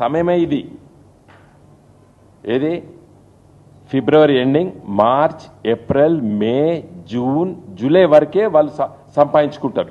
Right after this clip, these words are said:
టూరిజం పైన. ఇక్కడ ఈ టెర్రరిస్టులు ఏం చేసిండ్రు? ఇలా మొత్తం కూడా టూరిస్టులు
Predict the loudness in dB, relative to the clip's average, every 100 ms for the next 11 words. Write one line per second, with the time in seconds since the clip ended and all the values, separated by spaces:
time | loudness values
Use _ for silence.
0 | -2 2 2 2 -2 -2 -4 -8 -18 -20
1 | -20 -20 -20 -20 -20 -20 -20 _ _ -4
2 | 4 4 4 2 2 2 4 4 4 2
3 | 4 2 2 2 0 -2 -14 -20 -20 -2
4 | 2 2 4 2 0 -2 2 4 2 0
5 | 0 0 -2 -2